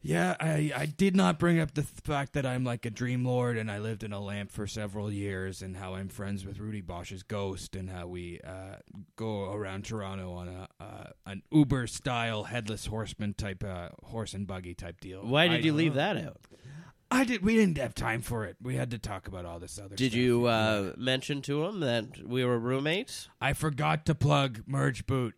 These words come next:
Speaker 1: Ah, I'm so sorry. I forgot to plug Merge Boot. Oh my God! I've been watching the season though.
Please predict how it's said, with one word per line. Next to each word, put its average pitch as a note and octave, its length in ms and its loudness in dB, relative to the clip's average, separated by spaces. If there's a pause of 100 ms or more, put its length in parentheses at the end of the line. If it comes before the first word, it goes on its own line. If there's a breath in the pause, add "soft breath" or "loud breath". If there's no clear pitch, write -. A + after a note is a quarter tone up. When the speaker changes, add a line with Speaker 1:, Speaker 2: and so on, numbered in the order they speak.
Speaker 1:
Ah, D3 600 4
I'm C3+ 140 -2
so E3 380 4
sorry. E3+ 640 6
I D#3 80 6
forgot D#3 440 6
to D#3 100 8
plug D3 360 4
Merge D3 320 4
Boot. C3 280 0 (480 soft breath)
Oh D3+ 200 0
my A#2+ 220 -2
God! C3+ 640 0 (240 loud breath)
I've D3+ 140 4
been E3 240 6
watching G#3+ 360 8
the F#3+ 100 10
season B3+ 460 8
though. D#3+ 360 8